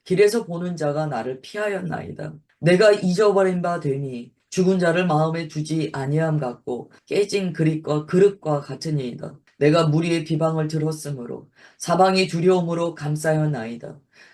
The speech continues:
그들이 나를 치려고 할, 치려고 함께 의논할 때 내 생명을 빼앗기로 꾀하였나이다." 아멘. 지금 시인의 삶의 자리를 보세요. 친구였던 자들,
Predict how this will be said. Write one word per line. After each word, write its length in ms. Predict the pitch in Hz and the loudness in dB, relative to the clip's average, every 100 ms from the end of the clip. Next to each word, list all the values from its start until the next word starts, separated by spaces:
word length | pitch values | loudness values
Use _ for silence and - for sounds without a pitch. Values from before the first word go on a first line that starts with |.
| - | 2
그들이 360 | 190 202 202 | 4 4 4
나를 340 | 185 160 180 180 | 4 2 2 -4
치려고 480 | - 240 220 208 185 | -4 -2 0 -2 -4
할, 200 | 151 - _ - | -6 -12 _ -12
치려고 440 | 240 240 220 202 | -2 2 2 2
함께 380 | 190 233 233 233 | -2 -6 -2 0
의논할 640 | 190 170 202 190 156 - | 0 0 -2 -4 -6 -10
때 360 | - 107 107 156 _ - | -14 -12 -14 -18 _ 0
내 200 | 139 160 | 2 2
생명을 540 | 156 160 151 147 147 - | 2 2 2 2 -2 -2
빼앗기로 600 | 196 196 190 147 127 - | -2 -2 -4 -6 -6 -8
꾀하였나이다." 1040 | 170 180 185 180 180 165 175 - - - - _ | -8 -6 -4 -4 -6 -8 -10 -12 -14 -16 -20 _
아멘. 500 | 113 113 123 127 - - _ | -16 -10 -8 -8 -12 -18 _
지금 260 | - 208 233 | -6 -2 0
시인의 460 | - 269 262 247 | 0 -2 0 2
삶의 360 | 240 233 240 233 | 0 2 2 2
자리를 400 | 185 147 175 170 | 0 -2 -2 -6
보세요. 500 | 123 110 120 104 101 - _ - | -8 -10 -8 -10 -12 -16 _ -8
친구였던 800 | - 302 311 302 277 - 240 233 | -4 -2 2 4 4 2 0 2
자들, 540 | 208 170 143 113 - | 2 2 0 -2 -8